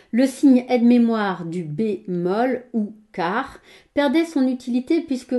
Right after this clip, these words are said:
dès qu'il avait correctement pensé l'une des syllabes en hexacorde bémol ou bécard,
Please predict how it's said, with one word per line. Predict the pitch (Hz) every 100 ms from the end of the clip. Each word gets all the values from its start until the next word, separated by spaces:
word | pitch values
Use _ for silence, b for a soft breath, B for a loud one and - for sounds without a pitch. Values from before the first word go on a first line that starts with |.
| -
dès | 190 190 247
qu'il | 247 226
avait | 202 202
correctement | 202 185 185 202 190
pensé | 190 208 196 214 190
l'une | 175 175
des | 165
syllabes | 175 202 185 185 160 - -
en | 156 151 156
hexacorde | 160 151 151 202 180 160
bémol | 165 165 151
ou | 156
bécard, | 156 175 262 285